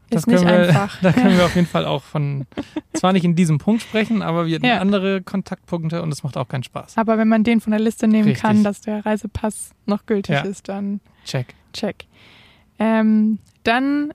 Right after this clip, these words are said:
Speaker 1: ähm, eine Frage, die wir häufiger bekommen haben, ist, ob wir ein B zwei Visum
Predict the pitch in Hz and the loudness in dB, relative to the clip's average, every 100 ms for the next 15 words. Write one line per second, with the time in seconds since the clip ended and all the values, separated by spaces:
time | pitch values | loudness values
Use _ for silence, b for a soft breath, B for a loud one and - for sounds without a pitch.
0 | - 240 233 233 233 214 220 233 - 233 | -2 0 2 2 2 0 0 0 0 -2
1 | 240 233 220 220 208 240 240 208 202 - | 0 0 0 0 0 -2 -2 -4 -4 -2
2 | 226 220 220 220 220 - 214 208 - 220 | 0 0 0 2 0 2 -2 -2 -6 -4
3 | 226 - - 202 220 220 208 - 208 214 | -4 -8 -2 0 0 -2 -4 -2 0 0
4 | 208 - 208 - - 208 226 240 208 208 | -2 -2 -4 -6 -4 0 0 0 0 -2
5 | 196 214 214 233 | 0 0 2 -2